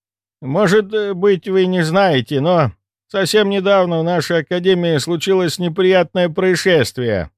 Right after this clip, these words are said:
«В курсе», — прервал его Роман Дмитриевич. «Продолжайте».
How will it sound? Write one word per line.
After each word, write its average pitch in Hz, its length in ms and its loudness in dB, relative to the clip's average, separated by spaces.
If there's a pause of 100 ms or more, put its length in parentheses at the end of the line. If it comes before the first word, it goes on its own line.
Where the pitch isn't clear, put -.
(180)
«В - 20 -20
курсе», — 123 500 0 (380)
прервал 123 420 2
его 98 140 2
Роман 98 320 0
Дмитриевич. 82 640 -4 (360)
«Продолжайте». 113 800 0